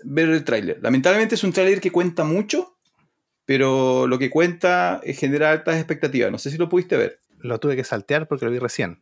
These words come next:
Speaker 2: <laughs> Esa es la verdad.
Speaker 1: Entonces, mira,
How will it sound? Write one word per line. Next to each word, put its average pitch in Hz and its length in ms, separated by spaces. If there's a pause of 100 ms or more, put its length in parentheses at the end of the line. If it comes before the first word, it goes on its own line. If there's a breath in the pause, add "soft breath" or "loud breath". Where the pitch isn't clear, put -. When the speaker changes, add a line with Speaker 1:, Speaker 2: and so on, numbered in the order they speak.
(120)
Speaker 2:
<laughs> - 320
Esa - 200
es 143 40
la 123 80
verdad. 117 240 (1400 loud breath)
Speaker 1:
Entonces, 135 360
mira, 139 360